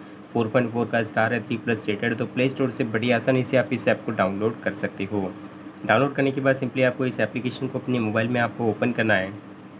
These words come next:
जैसे आप इसे ओपन करोगे, सबसे पहले एग्री ऑप्शन पर क्लिक करने के बाद ये एप्लीकेशन आपके मोबाइल में ओपन होना स्टार्ट हो जाएगी। आपको इसे completely आपको इसे ओपन करना है।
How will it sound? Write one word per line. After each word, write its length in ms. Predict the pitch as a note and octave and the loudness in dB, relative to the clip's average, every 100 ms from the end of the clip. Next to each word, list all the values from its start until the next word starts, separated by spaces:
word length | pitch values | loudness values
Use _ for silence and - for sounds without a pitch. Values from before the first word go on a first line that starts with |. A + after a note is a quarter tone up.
| - | -4
जैसे 220 | G#2 G#2 C#3 | -2 4 4
आप 140 | C3+ | 2
इसे 160 | C3 C#3+ | 2 2
ओपन 300 | A2+ A#2 C3 | 2 2 2
करोगे, 320 | A#2+ A2+ A2 | 2 2 0
सबसे 280 | G#2+ - C3 | -4 -4 -2
पहले 260 | B2 B2 B2 | 2 4 4
एग्री 300 | G#2+ G#2+ B2 | 2 0 4
ऑप्शन 280 | B2 A#2+ C3 | 2 2 -4
पर 140 | A#2 B2+ | -4 -2
क्लिक 240 | - A#2 | -2 -2
करने 140 | A#2+ A2+ | 0 -2
के 120 | A2+ | 0
बाद 200 | A#2+ A#2 | 0 2
ये 100 | A2 | 2
एप्लीकेशन 440 | G#2 A#2 A#2 A2 | 2 0 0 2
आपके 300 | A#2 A2 - | 2 2 -2
मोबाइल 260 | A2+ G#2+ G#2+ | 0 2 2
में 120 | A#2 G#2 | 2 0
ओपन 320 | A2+ G#2 A#2+ | -2 0 0
होना 200 | A#2 A2+ | 2 0
स्टार्ट 360 | G#2 G2 G#2 G#2 | 2 0 0 -2
हो 80 | G#2 | -4
जाएगी। 260 | G2 G2+ G#2 | -4 0 0
आपको 200 | G#2 A2+ | 0 -2
इसे 240 | A2 A#2+ | -4 -2
completely 480 | A2 G#2+ A#2+ A#2 A#2+ | 0 0 0 0 2
आपको 220 | A2 A#2 | 2 2
इसे 180 | A2+ B2+ | -2 0
ओपन 320 | G#2+ G2+ B2 | -2 -2 -2
करना 220 | A#2+ A2+ G#2 | 0 2 2
है। 160 | F#2 | 2